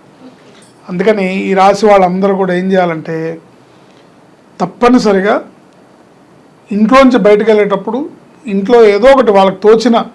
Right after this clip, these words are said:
పూజని, ఇంట్లో దేవుడికి దండం పెట్టుకొని వెళ్ళడము, ఏంటి ఇంట్లో భార్యాభర్త ఉంటే భార్యని ఎదురు రమ్మంటాము. అంటే మన, మన ఆచారాలు ఏవైతే ఉన్నాయో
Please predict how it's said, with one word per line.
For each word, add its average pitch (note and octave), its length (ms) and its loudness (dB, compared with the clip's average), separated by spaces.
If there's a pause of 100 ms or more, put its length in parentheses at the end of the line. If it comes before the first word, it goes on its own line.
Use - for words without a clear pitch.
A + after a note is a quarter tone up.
(420)
పూజని, G3+ 320 -4 (1200)
ఇంట్లో F#3 300 -4
దేవుడికి F#3 320 -2
దండం F3+ 280 -2
పెట్టుకొని G#3 340 -4
వెళ్ళడము, E3+ 460 -8 (1200)
ఏంటి E3+ 220 -8
ఇంట్లో G3 440 -2
భార్యాభర్త G#3 640 2
ఉంటే G#3 380 2
భార్యని G3 580 0
ఎదురు F#3 200 -2
రమ్మంటాము. F3 680 -4 (600)
అంటే A3 260 -2
మన, G3+ 340 2
మన F#3+ 140 0
ఆచారాలు G#3+ 560 4
ఏవైతే G#3 300 4
ఉన్నాయో G#3 460 0